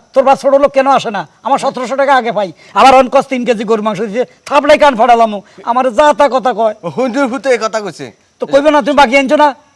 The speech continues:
Speaker 1: বেটা, দোষ কি?
Speaker 2: ষোলোশো টাকা লাই, হ্যাঁ?
Speaker 1: সতেরোশো টাকা।
Speaker 2: সতেরোশো টাকা, আচ্ছা, ঠিক আছে। এই, এই, ইয়া কর, জামাইও গোস্ত খাইতে চাইছে, মাইয়ারও গোস্ত খাইতে চাইছে, অন তুই খালি হাতে আইছো, তুই এটা কেমন দেয়া যায়?
Speaker 1: আব্বা,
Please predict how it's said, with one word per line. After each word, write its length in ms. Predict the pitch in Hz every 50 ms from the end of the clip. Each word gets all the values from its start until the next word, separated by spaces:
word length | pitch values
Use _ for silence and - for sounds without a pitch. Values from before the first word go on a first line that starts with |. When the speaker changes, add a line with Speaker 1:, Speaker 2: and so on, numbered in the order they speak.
| _ _
Speaker 1:
বেটা, 160 | 359 311 311 254 208
দোষ 120 | 285 - - -
কি? 100 | 240 185 135 - _ -
Speaker 2:
ষোলোশো 280 | - 190 214 175 - 180 175
টাকা 140 | 185 180 156 135 123
লাই, 100 | 113 110 160
হ্যাঁ? 120 | 233 285 277 _ _ _ _ _ _ _ _ _ _ _ _ _ _ - -
Speaker 1:
সতেরোশো 360 | 226 - - 240 196 220 254 233
টাকা। 140 | 233 208 175 139 - _ _ _ _ -
Speaker 2:
সতেরোশো 340 | 151 151 - 175 151 156 160 170
টাকা, 120 | 156 135 120
আচ্ছা, 160 | 147 143 175 151 165
ঠিক 100 | 170 185 175
আছে। 140 | - 151 123 104 _ _ _ _ _ _ - 214
এই, 60 | - 90 107 104 _ 110 131
এই, 80 | 127 120 120 117 123
ইয়া 120 | 147 147 135 -
কর, 120 | 135 120 - _ _ _ _ _ 113 110
জামাইও 340 | 139 139 135 135 139 151 156 139
গোস্ত 180 | 147 139 - - 110
খাইতে 200 | - 131 123 131 120
চাইছে, 180 | 113 110 - 127 131
মাইয়ারও 280 | 147 147 139 135 143 170 160 160
গোস্ত 160 | 156 - - 127 -
খাইতে 200 | 143 147 - 143 131
চাইছে, 220 | 123 104 - 110 107 - _ _ _ _ -
অন 60 | 175 180 160
তুই 100 | 208 - -
খালি 180 | 185 208 220 208 196
হাতে 140 | 185 - 208 190
আইছো, 140 | 165 165 180
তুই 80 | 170 196
এটা 80 | 196 180 -
কেমন 220 | 214 208 202 208 202 185
দেয়া 160 | 175 180 160 139 127
যায়? 120 | 120 107 - _ - 165
Speaker 1:
আব্বা, 140 | 147 151